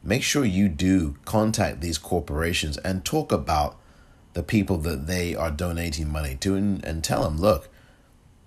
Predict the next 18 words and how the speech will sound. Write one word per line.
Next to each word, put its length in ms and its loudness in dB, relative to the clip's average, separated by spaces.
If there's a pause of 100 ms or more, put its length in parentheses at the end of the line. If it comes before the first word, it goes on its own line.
(1300)
this, 300 4 (100)
this 380 2 (300)
senator 480 4
over 180 2
here 260 4
is 100 -2
not 200 0
sure. 260 2
We've 240 0
got 200 2
to 100 -4
nudge 460 0
him 300 -4
to, 340 -2 (1300)
to 320 0
vote 360 0
to 100 0
convict." 580 0